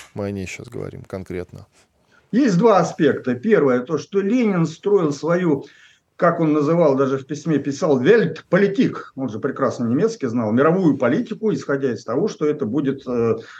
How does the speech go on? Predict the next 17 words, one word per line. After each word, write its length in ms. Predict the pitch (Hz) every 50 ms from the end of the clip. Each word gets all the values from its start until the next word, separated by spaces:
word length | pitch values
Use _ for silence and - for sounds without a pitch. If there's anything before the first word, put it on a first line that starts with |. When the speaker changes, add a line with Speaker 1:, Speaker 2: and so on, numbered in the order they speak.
| - - _ _
Speaker 2:
мировая 460 | - 143 170 185 190 185 185 175 170 175
революция. 580 | 170 170 175 170 147 120 - - - 131 117
То 160 | 110 - 175
есть 140 | 175 - 165
ук-, 140 | 165 147 -
Россия 640 | 160 175 180 170 - - 285 320 294 247 196 147 135
и 120 | 131 135
российская, 520 | 135 139 139 139 - 151 117 - - 139 127
бывшая 320 | 131 139 123 - - 135
Российская 460 | 135 143 143 143 143 131 - - 143
империя, 600 | 143 143 139 226 247 240 233 208 185 165 123 117 -
по 60 | 156
его 200 | 156 165 165 160
мнению, 420 | 143 147 165 214 220 196 175 160 151
это 180 | 151 147 139
всего-навсего 680 | 135 131 - 151 151 151 147 147 143 - - 151 143 139
спичка, 720 | 139 - - - 339 285 - - - - 117 92 - -